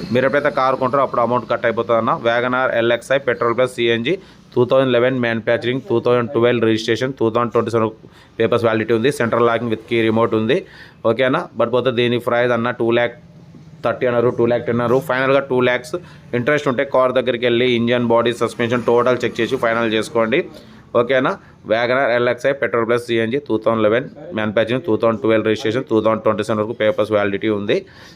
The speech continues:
సెల్ఫ్ డిపాజిట్ చేసిన వాళ్ళు సీరియల్ నెంబర్ పెట్టండి. సెల్ఫ్ డిపాజిట్ చేయకుంటే థౌజండ్ రూపీస్ PhonePe చేసి స్క్రీన్ షాట్ పెట్టండి, ఓనర్ నెంబర్ ఇస్తా. But పోతే మన కారు కూడా నమ్మకానికి ఉంటే స్క్రీన్ మీద ప్లే అవుతున్న మన WhatsApp నంబర్ ఎయిట్ టూ ఫోర్ సెవెన్ ఫైవ్ జీరో వన్ త్రిబుల్ సెవెన్ నెంబర్ పెట్టండి. ఓకేనా? వీడియో నచ్చితే లైక్ చేయండి, సబ్స్క్రైబ్ చేయండి, షేర్ చేయండి.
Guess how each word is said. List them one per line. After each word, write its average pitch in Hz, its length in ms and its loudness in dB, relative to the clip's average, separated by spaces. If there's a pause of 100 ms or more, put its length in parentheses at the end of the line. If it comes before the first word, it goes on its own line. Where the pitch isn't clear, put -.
సెల్ఫ్ 135 200 0
డిపాజిట్ 139 320 2
చేసిన 127 180 -2
వాళ్ళు 123 140 2
సీరియల్ 120 200 0
నెంబర్ 110 160 -2
పెట్టండి. 113 240 0
సెల్ఫ్ 117 160 0
డిపాజిట్ 110 200 2
చేయకుంటే 110 320 0 (100)
థౌజండ్ 113 220 2
రూపీస్ 120 240 -2
PhonePe 113 180 2
చేసి 113 240 -2
స్క్రీన్ 120 220 -2
షాట్ 113 180 0
పెట్టండి, 113 300 0
ఓనర్ 113 180 2
నెంబర్ 113 140 0
ఇస్తా. 143 200 -2 (420)
But 123 120 0
పోతే 135 200 2
మన 127 200 0
కారు 135 200 0
కూడా 131 180 4
నమ్మకానికి 123 500 -2
ఉంటే 110 140 -2
స్క్రీన్ 139 300 -2
మీద 135 120 4
ప్లే 123 200 0
అవుతున్న 123 240 -2
మన 127 140 0
WhatsApp 117 420 0
నంబర్ 117 260 -4 (440)
ఎయిట్ 123 300 -2
టూ 160 100 2
ఫోర్ 135 240 2
సెవెన్ 135 240 0
ఫైవ్ 139 200 0
జీరో 127 260 2
వన్ 139 160 -2
త్రిబుల్ 117 280 0
సెవెన్ 123 100 0
నెంబర్ 113 240 0
పెట్టండి. 113 500 0 (360)
ఓకేనా? 143 280 0
వీడియో 139 240 2
నచ్చితే 139 220 0
లైక్ 123 300 0
చేయండి, 131 280 2
సబ్స్క్రైబ్ 123 360 2
చేయండి, 123 260 2
షేర్ 120 420 0
చేయండి. 127 440 0